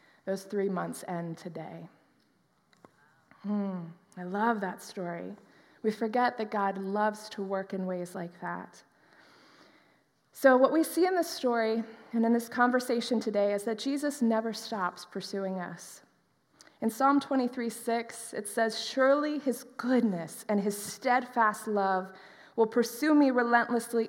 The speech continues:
all the days of my life." And that's from Psalm twenty-three, right? We all know that classic psalm, and I've heard of people say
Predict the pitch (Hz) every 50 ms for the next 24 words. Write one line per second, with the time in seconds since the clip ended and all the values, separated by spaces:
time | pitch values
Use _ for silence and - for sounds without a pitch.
0 | - - 220 240 247 254 233 233 214 208 214 202 208 214 214 214 214 214 214 -
1 | - - - - - - - 208 214 208 208 208 202 202 196 190 185 180 175 -
2 | - - - - - - - - _ _ - 220 226 254 254 - - 359 330 330
3 | - - 294 294 277 269 269 - - 269 262 254 240 247 - - 247 233 202 175
4 | 165 170 175 180 190 208 247 285 285 - - - - - _ _ - 220 220 226
5 | 233 240 240 233 240 240 240 240 233 233 226 - - - - - - - - 240
6 | 226 226 - - - 226 - - - 226 214 220 226 233 233 220 208 202 202 202
7 | - 262 254 262 254 262 - 240 240 233 220 220 - 226 214 220